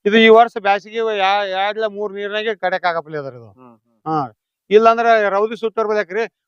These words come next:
Speaker 1: ವಾರಕ್ಕೊಮ್ಮೆ ವಾರಕ್ಕೊಮ್ಮೆ ಅಂದ್ರೆ ನಾಲ್ಕು ತಿಂಗಳು ಐದು ತಿಂಗಳು ಹೋಗ್ಬೇಕಾದ್ರೆ ಭಾಳ ಹೈರಾಣ ಅದ ರೀ.
Speaker 2: ಹ್ಮ್, ಹ್ಮ್.
Speaker 1: ಹಾ ರೀ.
Speaker 2: ನೋಡಿದ್ರಲ್ಲ ರೈತ ಬಾಂಧವ್ರೆ, ಸಾಮಾನ್ಯವಾಗಿ ಕಬ್ಬಿನ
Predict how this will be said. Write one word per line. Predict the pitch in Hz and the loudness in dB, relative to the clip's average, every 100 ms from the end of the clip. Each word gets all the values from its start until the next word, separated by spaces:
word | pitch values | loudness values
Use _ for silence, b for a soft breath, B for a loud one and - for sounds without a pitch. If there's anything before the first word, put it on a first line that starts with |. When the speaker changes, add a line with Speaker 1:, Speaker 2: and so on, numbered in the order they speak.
| _ | _
Speaker 1:
ವಾರಕ್ಕೊಮ್ಮೆ | 175 202 226 233 226 | 2 4 2 -4 -2
ವಾರಕ್ಕೊಮ್ಮೆ | 214 196 208 | -2 -4 -8
ಅಂದ್ರೆ | 208 220 | -6 -4
ನಾಲ್ಕು | 196 196 - | -2 -4 -4
ತಿಂಗಳು | 208 202 196 | -6 -2 0
ಐದು | 202 | -2
ತಿಂಗಳು | 202 202 | -6 -4
ಹೋಗ್ಬೇಕಾದ್ರೆ | 185 175 202 185 | -4 -2 -4 0
ಭಾಳ | 170 151 | 2 0
ಹೈರಾಣ | 147 147 | -4 -8
ಅದ | 131 | -10
ರೀ. | 110 | -16
Speaker 2:
ಹ್ಮ್, | 113 117 107 _ _ 131 | _ _ _ _ _ -20
ಹ್ಮ್. | 123 113 | -20 -20
Speaker 1:
ಹಾ | |
ರೀ. | 107 117 113 - _ _ _ - _ | -20 -18 -18 -20 _ _ _ -20 _
Speaker 2:
ನೋಡಿದ್ರಲ್ಲ | 165 214 226 233 233 | 0 2 4 4 4
ರೈತ | 233 226 | 4 2
ಬಾಂಧವ್ರೆ, | 226 233 233 226 254 - _ _ _ _ 160 - _ _ | -2 2 4 6 2 -2 _ _ _ _ -16 -16 _ _
ಸಾಮಾನ್ಯವಾಗಿ | 143 175 220 226 226 226 214 247 - _ _ _ | 0 2 2 4 4 4 4 2 0 _ _ _
ಕಬ್ಬಿನ | 147 151 226 | -2 2 0